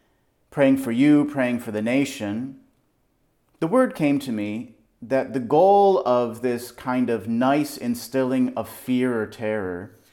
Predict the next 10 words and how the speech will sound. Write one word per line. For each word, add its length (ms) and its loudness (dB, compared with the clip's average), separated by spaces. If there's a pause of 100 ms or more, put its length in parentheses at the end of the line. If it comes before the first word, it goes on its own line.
(360)
is 180 -4
submission. 760 -2 (2000)
Whether 320 2
it's 340 -4 (180)
to 120 -6
vote 280 2
for 100 -6
a 40 -4
particular 440 -6
candidate 760 -6